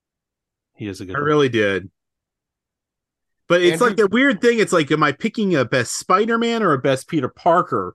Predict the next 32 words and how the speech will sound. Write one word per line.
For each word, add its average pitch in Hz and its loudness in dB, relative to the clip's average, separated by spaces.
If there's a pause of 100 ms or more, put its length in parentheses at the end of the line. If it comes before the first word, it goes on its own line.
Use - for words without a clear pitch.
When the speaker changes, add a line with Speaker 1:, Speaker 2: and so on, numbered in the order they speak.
(120)
Speaker 3:
Mm. 113 -6
Speaker 2:
That 190 -2
feels 220 2
kinda 202 0
like 180 0
a 156 2
divergent 135 0
situation. 185 -2
Speaker 1:
Okay, 214 2
well 185 2
then 196 0
I 185 0
will, 202 0
I 170 0
will 185 0
answer 156 -6
for, 135 -8 (140)
for, 120 -4
uh, 104 -8
for 123 -14
Jason. 127 -8
I 135 -4
think 156 -4
it's 143 -8 (440)
all 143 0
around. 98 -6
Who's 143 -4
just 143 -6
the 135 -8
all 127 0
around 98 -6 (240)
best? - -14